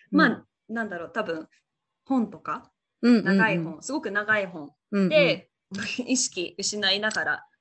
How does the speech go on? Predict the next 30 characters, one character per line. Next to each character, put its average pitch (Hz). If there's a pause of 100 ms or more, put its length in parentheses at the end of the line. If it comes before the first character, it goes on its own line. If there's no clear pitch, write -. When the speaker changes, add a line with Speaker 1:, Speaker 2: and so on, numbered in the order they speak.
(140)
Speaker 2:
読 208
ん -
で、 160 (120)
Speaker 1:
う 285
ん。 -
読 180
む。 208 (300)
う -
ん。 185
Speaker 2:
楽 196
し -
め 202
る 180
よ 180
う 185
な。 247
Speaker 1:
わ 175
か 175
る、 151
わ 185
か 165
る。 - (460)
私 190
も 208
本、 196 (300)
本 233
か、 226
私 170
は、 170
あ -